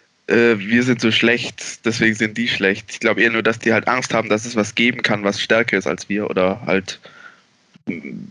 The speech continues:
schneller irgendwelche Sachen bestimmen kann oder sowas, dass es halt wirklich dann außer Kontrolle gerät.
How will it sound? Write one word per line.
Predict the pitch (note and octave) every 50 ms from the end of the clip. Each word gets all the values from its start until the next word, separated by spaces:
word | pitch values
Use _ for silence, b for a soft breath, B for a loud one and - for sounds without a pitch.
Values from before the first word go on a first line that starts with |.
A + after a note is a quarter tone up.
| - - -
schneller | - - - A2+ A2+ A2+ A2+ A2 G#2+ G#2 G2 F#2+ F2+ E2+ E2+ -
irgendwelche | - A2+ A#2 A2 A2 G2 G#2 G#2 G#2+ G#2 A2+ G#2
Sachen | G2+ G2 G#2+ G#2+ G#2+ - A#2 A2 G#2+ G#2 G#2 G2
bestimmen | - G#2+ G#2+ - - - A2 G#2+ G#2 G#2 G#2
kann | - - F2+ F#2 F#2+ F#2+
oder | F#2 F2+ - F2+
sowas, | - - F2 F2+ F2+ -
dass | - G2+ G#2
es | A2 -
halt | - G2+ G2 -
wirklich | A#2 A2+ G2+ G2 -
dann | F#2+ -
außer | D2 - G2
Kontrolle | - G2 F#2+ - - G2 G2+ F#2
gerät. | F#2 F#2 - F2+ F2 F2 -